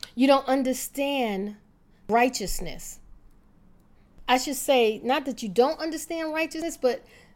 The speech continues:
the righteousness means that you are in right standing.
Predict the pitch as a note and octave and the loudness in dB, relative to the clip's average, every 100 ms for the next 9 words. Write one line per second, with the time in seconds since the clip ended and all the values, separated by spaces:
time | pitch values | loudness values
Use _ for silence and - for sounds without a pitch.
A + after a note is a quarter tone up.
0 | _ G#3 C4 - _ - B3 D4+ G4 G#4 | _ 4 4 4 _ -8 2 2 4 -2
1 | - D4+ C#4 C4+ - A#3+ C4 B3+ A#3 G#3+ | -2 0 -2 -2 -4 2 4 4 2 0
2 | A3 - _ - A#3+ A#3 D4+ C#4+ B3+ A#3 | -4 -12 _ 4 6 6 6 6 6 2
3 | G3 G#3+ B3+ B3+ - B3 G#3+ E3 - | 2 2 2 -2 -2 0 0 -2 -10